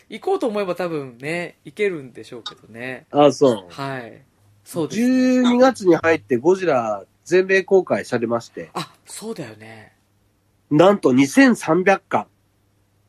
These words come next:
Speaker 1: 全米で。
Speaker 2: はい。
Speaker 1: 二千三百巻。
Speaker 2: 公開されまして。
Speaker 1: はい。
Speaker 2: はい。
Speaker 1: すごいですか、今。
Speaker 2: えー、スタート二位です。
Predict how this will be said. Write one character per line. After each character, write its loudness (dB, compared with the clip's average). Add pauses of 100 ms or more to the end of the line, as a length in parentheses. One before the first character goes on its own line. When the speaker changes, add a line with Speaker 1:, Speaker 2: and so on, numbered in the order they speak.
(340)
Speaker 1:
全 -4
米 -2
で。 -6 (560)
Speaker 2:
は 2
い。 -10 (200)
Speaker 1:
二 -12
千 -2
三 -8
百 0
巻。 2
Speaker 2:
公 -20
開 0
さ -10
れ -6
ま -4
し -20
て。 -14 (140)
Speaker 1:
は -12
い。 -4
Speaker 2:
は -2
い。 -16
Speaker 1:
す -12
ご -2
い -2
で -10
す -14
か、 -12
今。 -18 (160)
Speaker 2:
え -4
ー、 -14
ス -16
タ 2
ー 0
ト -2
二 6
位 -2
で -20
す。 -20